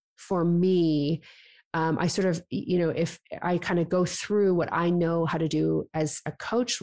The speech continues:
doing thought work, but then I also have learned how to take it deeper to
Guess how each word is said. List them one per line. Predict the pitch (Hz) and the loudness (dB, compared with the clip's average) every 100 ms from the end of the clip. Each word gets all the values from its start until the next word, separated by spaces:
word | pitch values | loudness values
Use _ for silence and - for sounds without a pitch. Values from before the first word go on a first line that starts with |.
| 156 | -4
doing | 156 143 | -2 0
thought | 156 - 170 - | -4 -4 -4 -2
work, | 175 156 - - - - - - _ _ _ | -2 -2 -4 -16 -20 -20 -20 -20 _ _ _
but | 180 | -2
then | 185 180 | 0 0
I | 180 - | -2 0
also | 185 190 - 185 160 | 0 2 2 0 0
have | 151 165 | 0 -2
learned | 156 165 160 156 | -2 0 2 0
how | 156 165 | -2 -2
to | 147 | -2
take | - 170 156 | -2 -2 -2
it | - - | -6 -4
deeper | 185 190 147 139 | -4 -2 -2 -2
to | - | -4